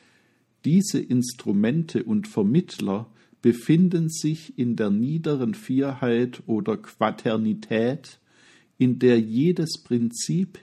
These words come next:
in seiner Kategorie wiederum selbst ein Instrument für die speziellen Erfahrungen ist, die zu seinem eigenen Gebiet gehören. Der Körper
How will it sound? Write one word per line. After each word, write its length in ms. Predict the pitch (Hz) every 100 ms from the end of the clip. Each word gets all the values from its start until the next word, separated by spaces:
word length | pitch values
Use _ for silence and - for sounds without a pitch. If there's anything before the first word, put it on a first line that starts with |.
| -
in 160 | 120 117
seiner 480 | - 117 107 104 95
Kategorie 880 | - 104 117 92 107 95 123 156
wiederum 480 | 139 131 127 120 104
selbst 640 | 101 120 127 156 - - -
ein 220 | 107 98
Instrument 880 | 104 113 - - 104 95 110 143 -
für 220 | - 120
die 160 | 107 104
speziellen 800 | - 104 95 - 113 113 135 139
Erfahrungen 960 | - - - 120 143 110 95 92 92 -
ist, 500 | 123 127 - - - _ _ _ _ _
die 200 | 147 170
zu 220 | 165 - 127
seinem 440 | - 107 101 95
eigenen 600 | - 107 113 127 127 123 123
Gebiet 580 | 127 127 156 147 -
gehören. 800 | - 92 95 92 87 85 80 - - _ _ _ _ _ _ _ _
Der 140 | 113 104
Körper 720 | - 156 180 185 - 92 85